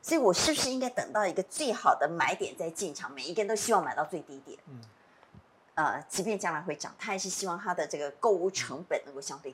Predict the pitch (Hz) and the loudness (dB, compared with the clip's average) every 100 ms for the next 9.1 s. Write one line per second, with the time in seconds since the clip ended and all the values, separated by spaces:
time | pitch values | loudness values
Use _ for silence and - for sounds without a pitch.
0 | - 127 127 - - 254 185 143 180 233 | -12 -14 -12 -12 -10 -4 2 4 4 2
1 | 202 143 - 139 - - - 180 214 330 | 0 -2 -6 -6 -8 -18 -10 2 4 4
2 | - 165 - 226 214 - 143 180 - 135 | 4 2 2 0 0 0 0 0 -4 -6
3 | 156 - 170 - 294 240 180 - 156 - | -4 -4 -4 -4 -8 -6 -6 -6 -10 -16
4 | - 208 196 202 - - _ _ - 156 | 2 4 4 2 -8 -20 _ _ 8 8
5 | 135 - 233 190 - 170 131 120 113 147 | 8 -2 -2 -4 -4 -6 -6 -12 -14 -8
6 | 156 147 - - 175 147 - 131 135 - | -6 -4 -2 2 2 2 2 2 2 -2
7 | 185 220 175 - 269 226 214 220 160 117 | 6 6 6 6 6 6 4 -2 -2 -2
8 | - 170 170 147 - 170 151 - 160 160 | -10 -10 -8 -8 -8 -8 -8 -8 -10 -12
9 | 143 | -12